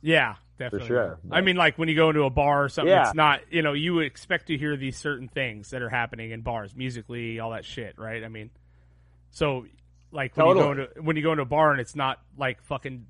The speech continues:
Speaker 1: the Stones on the jukebox all day and all this shit, you're like, "That's gotta be fucking weird." It's like, do you, did you have a whole new realm of music to start choosing from?
Speaker 2: Uh, no, I still like the same shit I've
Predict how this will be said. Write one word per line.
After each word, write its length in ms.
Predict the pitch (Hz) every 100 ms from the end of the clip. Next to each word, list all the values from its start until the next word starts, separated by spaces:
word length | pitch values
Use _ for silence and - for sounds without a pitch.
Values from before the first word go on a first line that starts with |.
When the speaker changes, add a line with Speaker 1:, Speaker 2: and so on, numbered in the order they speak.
| -
Speaker 1:
the 100 | 147
Stones 520 | - - 135 135 127
on 80 | 131
the 80 | 117
jukebox 560 | 127 139 127 120 -
all 120 | 127 123
day 220 | 123 120
and 80 | 120
all 100 | 117
this 120 | 113
shit, 240 | - 151 120
you're 120 | 117
like, 180 | 110 - _ _ _ _ _ _ -
"That's 160 | 120
gotta 160 | 143 123
be 100 | 113
fucking 360 | - 123 120
weird." 300 | 117 160 104
It's 100 | 110
like, 140 | 123 117
do 80 | 160
you, 100 | 147
did 200 | 147 139
you 120 | 151
have 80 | 147
a 60 |
whole 200 | - 160 160
new 140 | 147
realm 320 | 127 135 139
of 100 | 131
music 320 | 127 127 139
to 80 | -
start 240 | - 135 -
choosing 380 | 143 139 160
from? 300 | 151 175 190 - _ _ _ _ _ _ _ _ _ _ _ _ _ _ - _ - _ _ -
Speaker 2:
Uh, 260 | 202 214 196
no, 200 | 202 208
I 120 | 190
still 300 | 190 - 190
like 260 | 180 156 -
the 80 | 151
same 280 | - 135 143
shit 260 | - 120
I've 240 | 117 107